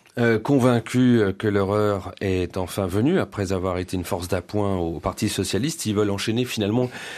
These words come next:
un deuxième scrutin positif après les, les élections européennes, où ils avaient fait très fort, hein, euh,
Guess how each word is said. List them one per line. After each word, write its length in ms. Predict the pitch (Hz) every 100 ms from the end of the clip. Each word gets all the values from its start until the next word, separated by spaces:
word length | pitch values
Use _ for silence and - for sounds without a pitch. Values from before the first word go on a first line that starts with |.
| - - - 120
un 220 | 95 90
deuxième 340 | 95 110 131
scrutin 380 | 113 - 117 127
positif 560 | 113 123 143 - 214 -
après 300 | 98 101 92
les, 260 | 90 95
les 240 | 95 98 -
élections 320 | 95 - 101
européennes, 420 | 90 95 180 226
où 120 | 95
ils 160 | 90 90
avaient 240 | 87 87
fait 180 | 85 -
très 140 | -
fort, 280 | 123 254 220 123
hein, 180 | 139
euh, 160 | 110 101